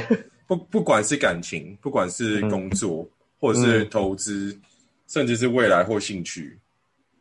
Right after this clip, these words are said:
Speaker 2: 我相信你有一块就是说你，比如说你可能运动，你想了，评估之后，你就也没有多想就去做。
Speaker 1: 嗯。
Speaker 2: 我觉得这个东西可以，因为你会越做越好嘛，慢慢修正。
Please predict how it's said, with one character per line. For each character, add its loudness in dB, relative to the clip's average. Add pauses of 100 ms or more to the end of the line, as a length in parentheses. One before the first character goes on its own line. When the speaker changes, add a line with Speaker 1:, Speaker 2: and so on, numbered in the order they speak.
(320)
Speaker 2:
我 -2
相 4
信 4
你 4
有 6
一 2
块 2
就 0
是 -2
说 -2
你， -8 (520)
比 -2
如 2
说 2
你 2
可 0
能 -2
运 -2
动， 0
你 -4
想 -2
了， -8 (420)
评 -6
估 -6
之 -6
后， -4
你 -16
就 -6 (520)
也 2
没 2
有 6
多 0
想 -2
就 -8
去 -8
做。 -8 (720)
Speaker 1:
嗯。 -4
Speaker 2:
我 -
觉 2
得 4
这 2
个 4
东 2
西 -4 (120)
可 2
以， 2
因 2
为 4
你 0
会 2
越 4
做 0
越 2
好 -4
嘛， -14
慢 -4
慢 0
修 -4
正。 -4